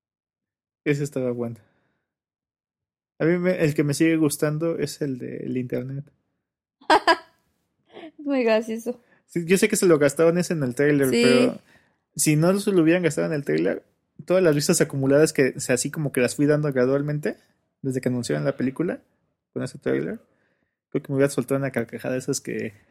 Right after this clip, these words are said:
Speaker 1: en el, la sala del cine hubieran volteado a verme así, "¿Qué pedo con este güey loco?". O sea, que no somos unos salvajes.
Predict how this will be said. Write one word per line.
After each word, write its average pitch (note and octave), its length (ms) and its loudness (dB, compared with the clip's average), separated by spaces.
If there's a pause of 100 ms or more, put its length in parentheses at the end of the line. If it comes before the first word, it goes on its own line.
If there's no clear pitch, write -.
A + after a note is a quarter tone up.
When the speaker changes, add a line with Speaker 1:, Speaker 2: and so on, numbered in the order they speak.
(220)
Speaker 1:
en A#2+ 140 -4
el, A#2 340 -4
la C3 160 -6
sala C#3+ 200 0
del C3+ 100 2
cine C#3+ 340 -4
hubieran C3+ 260 0
volteado B2 380 -2
a A#2+ 40 -2
verme A#2+ 340 -4
así, F4 220 2
"¿Qué G#4 140 6
pedo G4+ 240 6
con C#3 80 4
este C3 180 -4
güey C3+ 160 0
loco?". B2+ 280 -4 (1000)
O - 40 -18
sea, D3+ 100 -2
que D3 140 0
no D3 120 2
somos E3+ 260 -2
unos E3+ 160 2
salvajes. C#3+ 720 -4